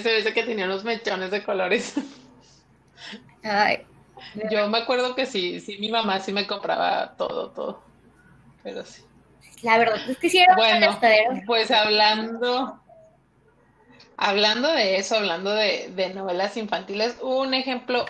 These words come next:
Speaker 1: bien, bien claro de ideas robadas salió a la luz en una de las más famosas novelas para el público infantil que se hicieron en Televisa. Y pues sí, amigos,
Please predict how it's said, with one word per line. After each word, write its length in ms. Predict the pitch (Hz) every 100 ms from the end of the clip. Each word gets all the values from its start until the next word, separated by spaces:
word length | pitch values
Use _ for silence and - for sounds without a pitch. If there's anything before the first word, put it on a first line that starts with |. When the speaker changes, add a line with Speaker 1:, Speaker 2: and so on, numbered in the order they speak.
| -
Speaker 1:
bien, 640 | 208 262 269 262 262 262 233
bien 240 | 202 208
claro 300 | 196 180 190
de 120 | 202
ideas 300 | 180 160 151
robadas 800 | 170 170 175 165 165 165 254 - _ - - _
salió 360 | - 185 190 190
a 40 |
la 120 | 202
luz 240 | 220 226 240
en 140 | 220
una 340 | 220 226 233 -
de 160 | 202
las 480 | 196 180 175 - - 247
más 840 | 202 208 208 208 226 247 285 294
famosas 420 | - 196 190 202
novelas 340 | 220 196 190 208
para 180 | 208 190
el 60 |
público 320 | - 180 180
infantil 380 | 214 196 175 190
que 120 | 202
se 60 | -
hicieron 260 | 196 175 185
en 100 | 185
Televisa. 520 | 190 214 220 214 190 - - - _ -
Y 180 | 294 302
pues 180 | 208 185
sí, 200 | - -
amigos, 560 | - - - - -